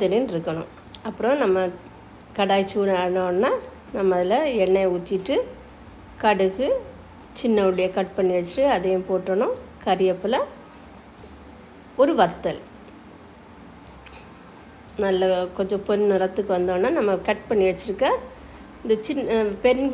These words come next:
வெங்காயத்தையும் கீரையை எடுத்து நம்ம கடாயில போட்டு நல்லா கிண்டி விட்டுறணும். இந்த கீரை வந்து ரொம்ப நம்ம உடம்புக்கு ரொம்ப நல்லது. அதுதான் இதை கீரைகளின் ராணின்னு சொல்லாங்க. இதுல நிறைய விட்டமின்ஸ் இருக்கு, அயர்ன்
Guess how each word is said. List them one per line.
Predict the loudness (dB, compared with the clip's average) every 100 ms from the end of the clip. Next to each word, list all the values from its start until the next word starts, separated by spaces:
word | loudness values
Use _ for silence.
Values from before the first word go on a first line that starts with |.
| -2
வெங்காயத்தையும் | 0 2 4 4 2 2 4 2 -4 -16 -20 -20 -20 -20 -20 -20 -20 -10 -2
கீரையை | 2 4 4
எடுத்து | 2 0 0 2
நம்ம | 4 2 -2 -10 -20 -20 -20 -20 -20 -8
கடாயில | -2 2 2 2
போட்டு | 0 0 2
நல்லா | 2 2 0
கிண்டி | 0 2 2
விட்டுறணும். | 2 -2 -6 -8 -20 -20 -12 -8
இந்த | 0 2 4 4 0
கீரை | 0 2 4 4
வந்து | 4 2 0
ரொம்ப | -4 -4 -2 4 4
நம்ம | 4 2 2
உடம்புக்கு | 2 0 -2 -4 -4
ரொம்ப | -2 -2 2 4 4
நல்லது. | 4 0 -2 -2
அதுதான் | -2 0 0
இதை | -2 -4 -6
கீரைகளின் | -4 -2 0 0 0 -2 -2
ராணின்னு | 2 2 2 0 0
சொல்லாங்க. | -2 0 0 -2 -4 -6 -18 -20 -20 -20 -20 -20 -20 -20 -10 -2
இதுல | 0 4 2
நிறைய | 2 0 0 0
விட்டமின்ஸ் | -2 0 4 4 2 -4
இருக்கு, | -4 0 2 2 -2 -6 2 6
அயர்ன் | 6 6